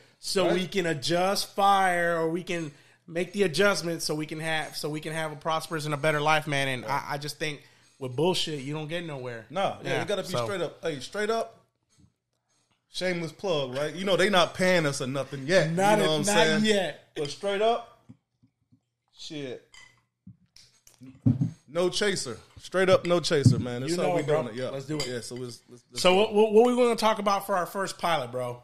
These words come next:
Speaker 1: What, what's, a matter of fact, what's on your mind? What do you wanna, what do you wanna concentrate on? Just
Speaker 2: Fuck it. Today?
Speaker 1: Yeah.
Speaker 2: Let's, I,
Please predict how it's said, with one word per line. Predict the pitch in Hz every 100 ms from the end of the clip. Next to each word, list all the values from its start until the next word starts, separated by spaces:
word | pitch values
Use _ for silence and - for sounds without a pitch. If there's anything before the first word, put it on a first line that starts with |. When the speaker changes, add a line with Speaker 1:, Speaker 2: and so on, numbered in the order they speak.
| -
Speaker 1:
What, | 180 190 - 147
what's, | 151 220 - - - _
a | 196
matter | 240 247
of |
fact, | 262 214
what's | 220 254
on | 233
your | 214
mind? | 180 170 123 127
What |
do | 208
you | 220
wanna, | 202 160 123 - - - - - - _ -
what | 180
do | 202
you |
wanna | 196 180
concentrate | 170 160 131 120 120
on? | 104 104 101
Just | 117 110
Speaker 2:
Fuck | -
it. | 127 -
Today? | - 131 160 208 196 - - -
Speaker 1:
Yeah. | 139 - -
Speaker 2:
Let's, | 330 339 -
I, | -